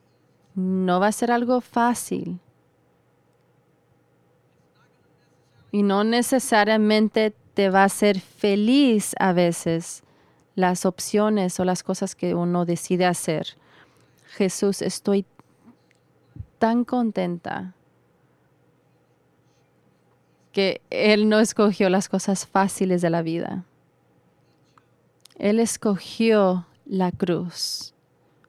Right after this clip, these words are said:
para mí. Él escogió la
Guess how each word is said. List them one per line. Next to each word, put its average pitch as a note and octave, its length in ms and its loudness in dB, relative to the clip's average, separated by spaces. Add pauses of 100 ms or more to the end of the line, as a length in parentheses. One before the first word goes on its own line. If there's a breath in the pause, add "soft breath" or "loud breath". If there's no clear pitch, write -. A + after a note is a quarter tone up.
(300)
para F#3+ 280 2
mí. E3+ 340 -4 (2000)
Él A3 280 2
escogió G#3+ 680 2
la F#3+ 260 4